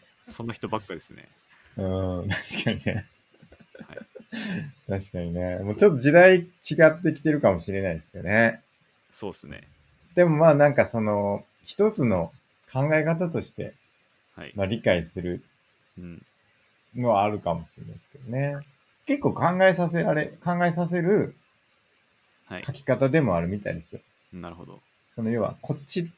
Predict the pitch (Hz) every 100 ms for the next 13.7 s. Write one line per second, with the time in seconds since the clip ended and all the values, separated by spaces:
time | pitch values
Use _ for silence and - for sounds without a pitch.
0 | - 117 113 120 98 - - 107 107 104
1 | 98 90 85 - 135 98 - _ _ 87
2 | - - 127 - - 143 135 127 107 110
3 | 120 - - 175 - - 107 - 101 101
4 | 90 95 165 165 - 101 87 101 90 87
5 | - 101 98 - 151 - _ _ _ 90
6 | 90 - _ _ _ - 90 80 101 _
7 | - 143 143 110 87 85 110 110 113 98
8 | 87 92 131 110 110 - 90 87 95 95
9 | 92 98 98 165 135 - _ _ _ _
10 | - 107 107 90 98 113 113 90 - 82
11 | 85 92 107 165 139 95 92 87 82 -
12 | 107 117 104 101 101 95 101 110 110 110
13 | 120 147 147 131 151 170